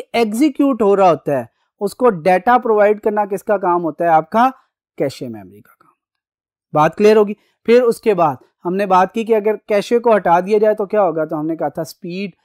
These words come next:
क्या हो जाएगी आपकी, कम हो जाएगी। किस चीज़ की? जो प्रोसेसिंग स्पीड है वो आपकी कम हो जाएगी। ठीक हो गया। फिर उसके बाद हमने रजिस्टर्स को डिस्कस किया कि टेम्परेरी मेमोरी है,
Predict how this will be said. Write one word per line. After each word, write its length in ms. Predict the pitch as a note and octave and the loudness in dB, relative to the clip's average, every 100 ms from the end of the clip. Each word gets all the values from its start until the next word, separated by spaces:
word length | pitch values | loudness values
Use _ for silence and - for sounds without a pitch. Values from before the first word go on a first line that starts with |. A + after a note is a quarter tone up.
| _ _ | _ _
क्या 140 | F#3+ F3+ | 0 0
हो 60 | |
जाएगी 300 | D#3 D#3+ E3 | 0 -4 -2
आपकी, 500 | D3+ D3 - G3+ G#3 _ _ _ - | 0 -2 -6 -12 -12 _ _ _ -2
कम 200 | F#3+ F#3+ | 0 0
हो 180 | E3 C#3 | -2 -4
जाएगी। 380 | C3 A#2 A#2 - _ - | -6 -8 -14 -18 _ -4
किस 220 | B3+ B3+ | -2 0
चीज़ 260 | C4+ A#3+ - | 0 0 -2
की? 180 | F#3+ D#3 | -6 -4
जो 160 | F3 | -4
प्रोसेसिंग 540 | F3 E3+ - F3+ A3 G3+ | -2 -4 -4 -8 -8 -10
स्पीड 300 | F#3+ F3+ G#3 | -10 -6 -6
है 60 | |
वो 200 | D#3 D#3 | -4 -4
आपकी 280 | C3 A2 A2 | -6 -8 -20
कम 220 | - G2+ | -20 -20
हो 120 | F#2+ | -20
जाएगी। 220 | C3 _ _ _ _ _ _ _ | _ _ _ _ _ _ _ _
ठीक 180 | G3+ A#3+ | -2 4
हो 100 | C4 | 4
गया। 180 | A3 G#3 _ _ _ - | 4 0 _ _ _ 0
फिर 160 | C#4 | 2
उसके 240 | C#4 - A#3+ | 2 2 2
बाद 200 | A3 G#3 | 2 0
हमने 260 | F#3+ F#3 | -4 -6
रजिस्टर्स 440 | D#3+ D3+ - G3+ - | -8 -10 -10 -10 -6
को 120 | G3+ | -6
डिस्कस 360 | F3+ - F#3 | -4 -4 -6
किया 220 | - F#3 F3+ | -4 -4 -2
कि 140 | F3+ | -4
टेम्परेरी 540 | - E3 D#3+ E3+ G3+ | -4 -4 -4 -4 -2
मेमोरी 380 | A3 G#3 G#3 G#3+ | -2 -2 -2 0
है, 160 | G#3 | 0